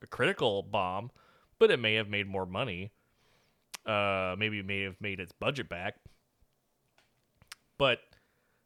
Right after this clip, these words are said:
it's not doing itself <laughs> any favors, certainly. Uh, but I, exactly, I don't think it's as, as bad as, as its reputation at the time.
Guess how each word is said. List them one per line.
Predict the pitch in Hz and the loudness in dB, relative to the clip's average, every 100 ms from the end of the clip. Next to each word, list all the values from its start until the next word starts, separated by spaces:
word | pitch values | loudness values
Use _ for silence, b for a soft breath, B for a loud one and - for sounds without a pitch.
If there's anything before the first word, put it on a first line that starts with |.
| _ - | _ -6
it's | 156 147 175 | -4 0 4
not | 151 135 | 4 4
doing | 131 | -2
itself | 117 139 131 139 | 0 -2 -4 -6
<laughs> | 139 | -4
any | 233 - 247 | -4 -2 -6
favors, | - 190 - 254 - 220 - - 233 - 240 - | -4 -6 -4 -4 -2 -2 -2 -2 -4 -4 -8 -8
certainly. | - 202 202 - - 202 - B B B B B | 0 0 2 -6 -6 -6 -6 B B B B B
Uh, | 170 170 160 156 147 143 | 4 8 8 8 8 6
but | 131 156 | 6 6
I, | 147 | 6
exactly, | 156 131 135 104 92 | 0 0 2 4 4
I | 120 | 4
don't | 160 143 | 4 2
think | 160 | 0
it's | 135 120 | 0 -2
as, | 117 | 0
as | 113 110 | 2 0
bad | 101 98 92 92 | 0 -2 0 -4
as, | 92 87 - | -6 -8 -8
as | 107 95 | -8 -8
its | 101 - | -10 -8
reputation | 95 92 95 87 87 87 | -8 -8 -12 -12 -14 -14
at | 92 | -14
the | - | -14
time. | - - | -18 -18